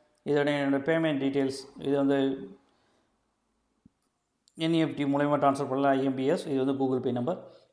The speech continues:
நீங்க வந்து உங்களுக்கு இன்ட்ரெஸ்ட் இருந்துச்சுன்னா, என்னை வந்து கான்டாக்ட் பண்ணுங்க. அது, அதாவது வந்து எப்படி கான்டாக்ட் பண்ணீங்கன்னா, நீங்க வந்து, ஆ, WhatsApp நம்பர் மூலயமாவோ, இல்ல வந்து Gmail மூலயமாவோ கான்டாக்ட் பண்ணலாம். இல்ல வந்து இந்த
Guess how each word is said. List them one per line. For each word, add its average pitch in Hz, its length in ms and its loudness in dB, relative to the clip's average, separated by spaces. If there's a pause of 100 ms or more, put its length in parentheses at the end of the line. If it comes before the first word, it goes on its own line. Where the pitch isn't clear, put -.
நீங்க 143 220 -4
வந்து 139 240 2 (1400)
உங்களுக்கு 147 320 2
இன்ட்ரெஸ்ட் 165 160 -6
இருந்துச்சுன்னா, 143 260 -2
என்னை 143 160 0
வந்து 127 240 0
கான்டாக்ட் 123 280 0
பண்ணுங்க. 117 520 -2 (260)
அது, 139 360 2
அதாவது 156 280 4
வந்து 147 340 0
எப்படி 143 200 0
கான்டாக்ட் 143 260 0
பண்ணீங்கன்னா, 135 280 -4
நீங்க 156 200 -2
வந்து, 139 540 0 (100)
ஆ, 127 180 -2
WhatsApp 139 320 0
நம்பர் 131 320 -2
மூலயமாவோ, 131 520 0
இல்ல 147 180 2
வந்து 139 400 -4 (340)
Gmail 156 260 0
மூலயமாவோ 127 520 0
கான்டாக்ட் - 240 0
பண்ணலாம். 147 440 -4 (260)
இல்ல 170 220 4
வந்து 170 360 2
இந்த 151 340 2